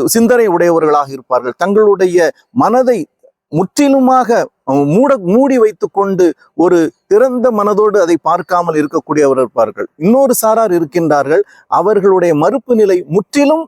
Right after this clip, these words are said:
அந்த மார்க்கத்தை, அந்த கொள்கையை, கருத்தை மறுக்கக்கூடியவர்களாக இருப்பார்கள். சற்றேனும் அதனை சிந்திக்கக்கூடியவர்களாக, ஆய்ந்து பார்க்கக்கூடியவர்களாக இல்லாமல், அதன் மீது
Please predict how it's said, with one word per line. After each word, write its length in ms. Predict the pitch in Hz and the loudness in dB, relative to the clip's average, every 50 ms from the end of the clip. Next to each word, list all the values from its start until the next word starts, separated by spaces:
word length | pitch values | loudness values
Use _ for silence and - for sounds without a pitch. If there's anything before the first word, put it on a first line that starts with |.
| _ _ | _ _
அந்த 220 | - 170 180 170 175 | -4 -4 -2 -2 0
மார்க்கத்தை, 560 | 156 156 180 190 165 - 185 147 - 175 165 165 | 0 0 -2 -2 -2 -4 -4 -2 0 -2 -2 0
அந்த 240 | - - 165 156 151 - | -2 -2 -2 -2 -2 -2
கொள்கையை, 480 | - 170 190 208 175 196 175 170 156 247 | 0 0 0 2 2 2 2 2 0 -2
கருத்தை 420 | - - 147 170 196 170 - 190 180 175 | -2 -4 0 0 -2 -2 0 -2 -2 0
மறுக்கக்கூடியவர்களாக 1000 | 156 135 156 202 202 - 254 220 - - 175 165 160 151 139 139 135 127 127 120 | 0 0 -2 -2 0 -2 -2 -2 -2 0 0 2 2 2 2 0 0 0 0 -2
இருப்பார்கள். 420 | 117 - - 120 113 107 117 110 - _ _ - _ _ | -6 -4 -4 -4 -4 -2 -6 -8 -8 _ _ -20 _ _
சற்றேனும் 760 | - - - 185 185 - _ - 269 269 277 277 277 294 302 240 175 | -6 -2 -2 -2 -4 -4 _ -2 0 0 2 2 0 0 0 0 -2
அதனை 220 | 170 175 190 185 - - | -2 0 0 -2 -2 0
சிந்திக்கக்கூடியவர்களாக, 1200 | - 208 214 247 233 - 226 202 - - 175 160 165 165 156 151 143 151 147 143 143 - 143 139 139 - - | 0 0 0 0 0 0 -2 -2 0 0 0 2 2 2 2 2 2 2 2 0 0 -2 -2 -2 -2 -2 -2
ஆய்ந்து 380 | 127 151 190 226 240 214 220 - | -2 -2 0 0 0 -2 -2 -2
பார்க்கக்கூடியவர்களாக 960 | 175 170 160 147 - 143 - - 151 147 151 147 143 143 143 143 139 139 127 131 | -2 -2 -2 -4 -8 -12 -6 -2 0 2 2 2 2 2 2 0 0 0 -2 -4
இல்லாமல், 500 | 123 123 139 151 147 143 143 170 202 220 - _ - - - _ _ | -2 -2 0 0 0 0 0 -2 -2 -4 -6 _ -20 -20 -20 _ _
அதன் 340 | - 147 175 202 220 214 208 | -2 0 0 2 0 0 2
மீது 320 | 233 262 277 277 226 285 | 2 2 2 2 2 0